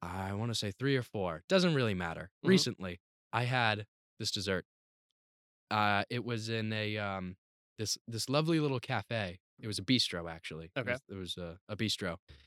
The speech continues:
Speaker 1: And it, its design is, it's supposed to be like Rome or Italy or somewhere.
Speaker 2: Mm-hmm.
Speaker 1: It's supposed to be, you know, this nice Italian,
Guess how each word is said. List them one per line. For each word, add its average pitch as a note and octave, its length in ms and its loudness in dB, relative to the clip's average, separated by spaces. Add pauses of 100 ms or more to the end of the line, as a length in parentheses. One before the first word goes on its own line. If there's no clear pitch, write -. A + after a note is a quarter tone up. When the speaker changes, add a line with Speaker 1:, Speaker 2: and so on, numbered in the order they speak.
(140)
Speaker 1:
And F3 160 4
it, E3 160 2
its E3 220 2
design E3+ 640 4
is, C3 320 -2
it's - 160 -6
supposed F3+ 380 2
to C#3 80 0
be A#2 340 0
like G#2 320 -6 (600)
Rome A2+ 540 4
or F#2+ 220 0
Italy A2 380 0
or G2 100 0
somewhere. F#2+ 540 0
Speaker 2:
Mm-hmm. C3 120 -4
Speaker 1:
It's B2 100 0
supposed E3 300 4
to C3 60 0
be, G#2 260 -4
you C3+ 100 -4
know, F#2+ 160 -2
this F#2 140 -6
nice A2+ 260 -4
Italian, G#2 540 -4